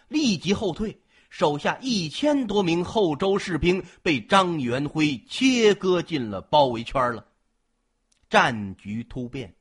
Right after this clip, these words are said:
柴荣猝不及防，他刚刚要做出反应，战场上突然又发生了一件儿让他死都不敢相信的事情。只听见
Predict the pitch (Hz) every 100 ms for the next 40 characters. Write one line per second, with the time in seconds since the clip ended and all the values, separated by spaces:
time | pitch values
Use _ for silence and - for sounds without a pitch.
0 | _ _ _ _ _ _ - 214 339 233
1 | 311 - _ - 285 208 143 143 190 165
2 | 147 196 _ _ _ _ _ _ - 269
3 | 294 294 254 247 247 196 170 175 165 156
4 | 139 120 151 - _ _ 262 220 147 -
5 | 107 110 139 - _ - - 330 349 254
6 | 294 381 381 262 190 190 185 180 190 160
7 | 139 170 190 147 - - _ _ _ 185
8 | 202 147 135 202 214 - 185 160 160 269
9 | - _ - 214 214 254 226 165 127 127
10 | 113 107 - 151 143 139 - 151 107 92
11 | 87 156 135 - 120 _ _ _ _ _
12 | _ _ _ - - 196 196 262 254 247